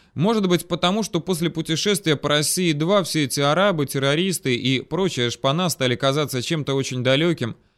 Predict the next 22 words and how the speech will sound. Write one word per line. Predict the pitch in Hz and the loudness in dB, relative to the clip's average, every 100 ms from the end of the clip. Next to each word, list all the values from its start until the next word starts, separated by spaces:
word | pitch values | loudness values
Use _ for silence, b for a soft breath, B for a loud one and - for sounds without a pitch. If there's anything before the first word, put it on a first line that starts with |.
| _ _ _ _ - | _ _ _ _ 0
опасным, | 117 131 330 320 170 156 | 2 2 2 2 2 0
но | 156 | 0
в | 160 | 0
данном | 226 208 165 | 0 2 0
случае | 151 202 151 160 | 0 -2 0 0
являющимся | 160 170 185 156 135 131 - 135 | 2 2 2 2 2 -2 -4 -2
не | 147 | -2
более | 180 202 135 | 0 2 2
чем | 123 147 | 0 -2
досадной | 123 120 180 170 123 | 0 0 0 0 0
помехой. | 117 127 120 113 - - _ _ _ _ _ _ - | 0 0 0 -4 -6 -10 _ _ _ _ _ _ -6
У | 156 | 0
меня | 202 233 | 2 2
сейчас | 214 175 190 - b b b | 0 0 0 0 b b b
своих | - 151 202 240 | -6 2 4 4
забот | 127 139 180 190 | 4 2 2 -2
полон | 156 147 143 | 0 2 2
рот, | 170 185 | 2 0
чтобы | - 135 135 | -2 -2 0
заранее | 135 147 185 135 | 2 2 2 0
начинать | 120 110 123 117 | -2 -4 -4 -4
беспокоиться. | 104 110 123 117 117 110 - 113 | -4 -2 -2 -2 -2 -2 -2 -6